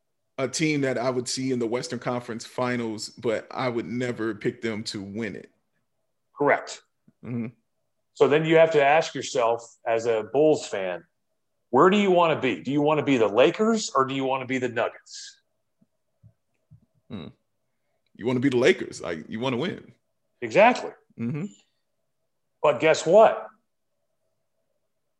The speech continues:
Speaker 2: We have the guy now that helped put that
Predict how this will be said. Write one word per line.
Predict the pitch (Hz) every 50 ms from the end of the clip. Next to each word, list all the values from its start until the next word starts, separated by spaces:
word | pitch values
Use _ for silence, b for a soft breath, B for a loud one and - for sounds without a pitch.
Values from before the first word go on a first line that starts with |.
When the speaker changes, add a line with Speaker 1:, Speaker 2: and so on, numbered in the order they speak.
| _ _ -
Speaker 2:
We | 113 147 160
have | 156 170 185 165 151 -
the | -
guy | - - 120 139 175 202 202 185 156 127
now | 113 101 92 87 82 85 107 131 - _ _ _ _ _ _ _ _ _ _ _ _ _ -
that | 120 113
helped | 127 135 - - -
put | 156 147 151
that | 147 127 104